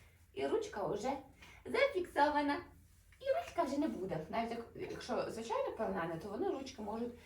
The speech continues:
діставати. З цього пеленання вона не дістане ручки, і це їй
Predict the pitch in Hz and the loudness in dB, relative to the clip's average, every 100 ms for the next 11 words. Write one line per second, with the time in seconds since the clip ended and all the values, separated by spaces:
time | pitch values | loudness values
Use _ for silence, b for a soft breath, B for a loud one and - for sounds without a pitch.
0 | B - 220 - 240 - - - - 453 | B -12 -12 -2 2 2 0 -2 0 2
1 | 508 - - 202 196 180 190 262 277 247 | 2 2 0 0 0 0 -2 -2 -2 -4
2 | 233 - 165 170 196 480 - - 196 285 | -6 -2 0 0 -2 -2 -4 -8 -6 2
3 | 320 247 - | 2 2 -2